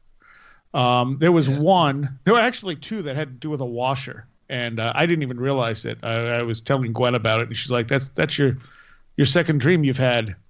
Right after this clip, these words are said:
Speaker 1: with your mom and a washing machine." <laughs> And I'm like, "Huh, it is." But I, in, in the second one, I was, like, dealing with her, and it was, everything was a mess. And, and I stopped and said, "Oh, it's nice to see Mom again." And I thought,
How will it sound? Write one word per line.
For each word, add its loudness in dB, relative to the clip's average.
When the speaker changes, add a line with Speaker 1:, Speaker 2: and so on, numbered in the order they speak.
Speaker 1:
with 4
your 6
mom 4
and -2
a 2
washing 2
machine." 0
<laughs> 0
And 2
I'm -2
like, -4
"Huh, 0
it -4
is." 0
But -2
I, 2
in, -2
in -8
the -4
second -6
one, -2
I 0
was, -6
like, -2
dealing 2
with 0
her, 0
and -2
it -4
was, -6
everything 0
was -4
a -6
mess. 2
And, -4
and 4
I 4
stopped 0
and -4
said, -2
"Oh, 2
it's -4
nice -2
to -8
see -2
Mom 2
again." -2
And 0
I 4
thought, 2